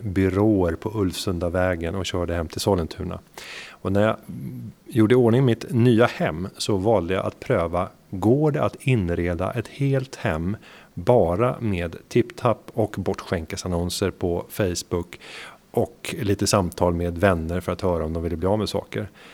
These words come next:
Och det var fullt möjligt. Eh, och jag tror att lejonparten, jag tror det är sextio procent ungefär av, av hela min inredning är genererad via tipptapp.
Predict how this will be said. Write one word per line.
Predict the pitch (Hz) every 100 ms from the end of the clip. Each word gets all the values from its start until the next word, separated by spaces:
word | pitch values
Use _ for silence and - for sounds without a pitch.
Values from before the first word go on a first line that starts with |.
| - - -
Och | 104
det | 156
var | 113 139 - -
fullt | - 113 131 - - -
möjligt. | - 131 117 85 120 - - - - - -
Eh, | 104 90 90
och | 87 104 92 -
jag | 107
tror | - 113
att | - -
lejonparten, | 98 113 113 104 - 107 - 92
jag | 110
tror | 135
det |
är |
sextio | 123 113 - 87
procent | 90 90 85
ungefär | 92 87 90
av, | 90 95 90 -
av | 98
hela | - 123 95
min | 95 117
inredning | 98 82 90 90 85 80 -
är | 104 98
genererad | 90 85 85 101 107 85
via | 90
tipptapp. | 90 - - - 107